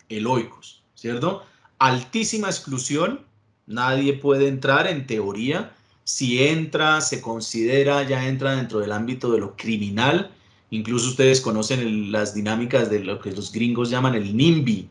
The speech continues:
el not in my backyard, ¿cierto? Prácticamente simplemente con pisar el suelo del lote, ya el, el, el ciudadano puede optar por la violencia para excluir a la persona de estar en ese lugar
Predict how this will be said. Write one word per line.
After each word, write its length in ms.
el 320
not 300
in 160
my 160
backyard, 560
¿cierto? 300
Prácticamente 720
simplemente 480
con 240
pisar 680
el 240
suelo 400
del 240
lote, 480
ya 380
el, 220
el, 360
el 140
ciudadano 680
puede 200
optar 380
por 160
la 120
violencia 580
para 140
excluir 520
a 40
la 140
persona 600
de 60
estar 180
en 100
ese 160
lugar 480